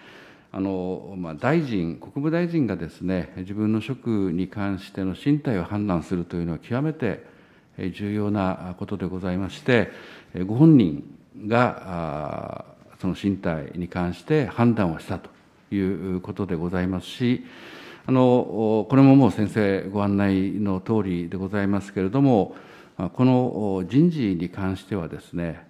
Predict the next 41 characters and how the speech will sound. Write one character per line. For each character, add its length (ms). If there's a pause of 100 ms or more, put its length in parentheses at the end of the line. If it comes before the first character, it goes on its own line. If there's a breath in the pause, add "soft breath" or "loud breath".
(100)
え 440
ー、 60
任 220
免 200
に 80
関 260
し 100
て 100
は、 440
あ 260
ー、 20
総 140
理 80
大 180
臣 220
の 140
専 200
権 180
事 100
項 440
で 60
ご 100
ざ 140
い 40
ま 140
す。 220 (380 loud breath)
大 140
変 140
重 220
い 120
判 300
断 180
は、 80
こ 100
れ 40
も 140
総 160
理 100
に 80
し 140
か 260